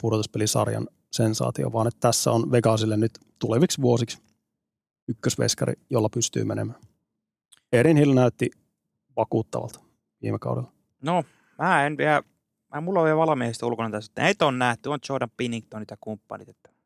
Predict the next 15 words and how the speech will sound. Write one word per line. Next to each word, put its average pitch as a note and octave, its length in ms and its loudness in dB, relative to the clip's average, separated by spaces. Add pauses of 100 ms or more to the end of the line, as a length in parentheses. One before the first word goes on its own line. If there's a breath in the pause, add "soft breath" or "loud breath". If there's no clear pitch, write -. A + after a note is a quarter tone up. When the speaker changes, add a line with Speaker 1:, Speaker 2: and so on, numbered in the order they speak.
(220)
Speaker 2:
jos C3+ 260 -10
Vegasista D#3+ 400 -2
joku F#3+ 320 0
kysymysmerkki C#3 520 -2
pitää A#2+ 260 -2
kaivaa, A#2 380 0
niin G#2+ 80 -10
mä B2 80 -6
heitän A#2 360 -8
ton. G#2+ 280 -6
Speaker 1:
Se A#2 120 0
on A2+ 100 4
hyvin B2 280 6
pieni G#2+ 240 -2
kysymysmerkki. A2+ 680 -8